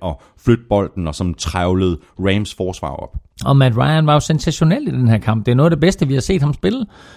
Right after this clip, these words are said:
Speaker 2: Og, øh, Julio Jones, som jo har været en, en mangelvare i endzonen i år, øh, var der jo lige pludselig. Øh, så, øh, alle de her,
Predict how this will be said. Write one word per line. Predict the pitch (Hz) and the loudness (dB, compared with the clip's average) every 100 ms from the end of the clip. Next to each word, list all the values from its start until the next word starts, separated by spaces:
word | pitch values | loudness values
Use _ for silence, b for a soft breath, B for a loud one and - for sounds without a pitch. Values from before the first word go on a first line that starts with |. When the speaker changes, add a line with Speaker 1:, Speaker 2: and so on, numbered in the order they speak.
| B | B
Speaker 2:
Og, | 127 127 120 123 123 | 0 4 6 6 6
øh, | 113 110 110 | 4 0 2
Julio | 143 127 | 4 4
Jones, | 123 185 190 | 4 2 2
som | 127 113 113 | 2 4 4
jo | 113 | 4
har | 104 107 | 4 4
været | 107 104 104 | 4 4 4
en, | 104 | 2
en | 107 107 | 2 2
mangelvare | 160 160 123 127 | 2 2 2 4
i | 127 | 4
endzonen | 170 - 120 120 107 b b | 4 4 2 4 2 b b
i | - | 2
år, | 131 131 90 b b | 4 4 2 b b
øh, | - 117 107 113 - | 2 4 4 2 2
var | 139 | 4
der | 151 | 4
jo | 135 | 6
lige | 139 | 4
pludselig. | 139 147 - 110 85 b b - | 4 2 2 -2 -4 b b -6
Øh, | 120 113 113 104 - - | -2 0 -2 -4 -10 -8
så, | - 127 120 113 110 | 0 2 4 4 2
øh, | 107 107 - | 2 -2 -2
alle | 151 208 185 | 0 0 2
de | 185 | 4
her, | 160 165 | 6 4